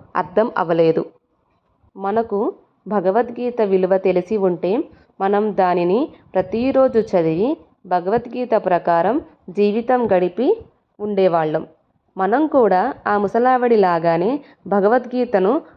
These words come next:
అప్పుడప్పుడు ప్రేమతో ముద్దు పెట్టుకొని మన ఇంట్లో పైన అర్మరాలో భద్రంగా పెడుతున్నాము. ఈ ప్రపంచం మొత్తం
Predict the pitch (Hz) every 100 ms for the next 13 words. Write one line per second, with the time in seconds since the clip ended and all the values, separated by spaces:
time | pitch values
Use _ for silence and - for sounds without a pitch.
0 | - 185 - 233 247 247 262 262 214 180
1 | 180 180 190 175 160 185 190 - 190 196
2 | 269 415 - _ - 220 226 220 214 208
3 | 254 262 269 - - 196 202 254 - -
4 | 190 185 208 220 214 214 277 403 - _
5 | _ _ _ _ _ _ _ _ _ 185
6 | 185 156 208 208 214 254 262 190 185 185
7 | 180 175 165 170 - _ _ 220 247 214
8 | 190 190 214 233 285 254 196 180 180 202
9 | 247